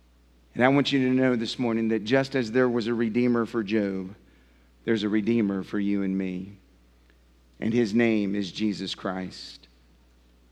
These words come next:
He is the Son of God who left the glory of heaven and came to earth to live among us so that he could identify with us as a brother and as a part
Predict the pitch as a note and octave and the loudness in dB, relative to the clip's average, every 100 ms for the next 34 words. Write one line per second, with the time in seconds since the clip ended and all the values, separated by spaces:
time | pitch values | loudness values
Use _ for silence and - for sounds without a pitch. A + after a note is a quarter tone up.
0 | _ _ _ - B2 G2+ A2+ - C3+ B2 | _ _ _ -2 0 0 -4 0 0 0
1 | G#2 B2 A2+ G#2 G2 A2+ A2 A#2+ A#2 - | 2 4 4 0 -4 -2 0 0 -2 -6
2 | - - G2+ B2+ B2 B2 A2+ G#2 - G#2+ | -20 -10 0 2 4 4 2 0 0 -2
3 | F#2+ F#2 F#2 - - - - A2 - B2+ | -2 -6 -6 -10 -20 -8 -2 -2 2 2
4 | A2+ A2+ - G#2+ G2 G2 - _ _ _ | 4 2 0 0 -2 -8 -20 _ _ _
5 | _ - A2+ A#2+ A#2+ A#2 A#2 A#2 G#2 F#2+ | _ 0 2 4 4 4 4 2 0 -4
6 | - - - - _ - B2 A2 A2+ C3+ | -10 -16 -18 -20 _ -2 2 2 2 0
7 | - A#2 F#2 - A2 F#2 - B2+ - A2 | 0 -2 -2 -2 -2 0 0 0 -2 -6
8 | - G#2+ G#2 F#2 G2 - G2+ F#2 - - | 0 0 0 -2 -6 -4 -6 -6 -10 -14
9 | - - _ _ _ _ _ _ _ _ | -14 -16 _ _ _ _ _ _ _ _
10 | _ - G2+ G#2 F#2 A2+ A2 G2 F#2 F#2+ | _ -8 -2 -2 2 4 4 2 -4 -8
11 | F#2+ _ _ _ _ _ _ _ _ _ | -14 _ _ _ _ _ _ _ _ _
12 | - G2+ G#2+ - C3 A2 F#2+ - | -6 -2 -4 -2 2 2 0 -10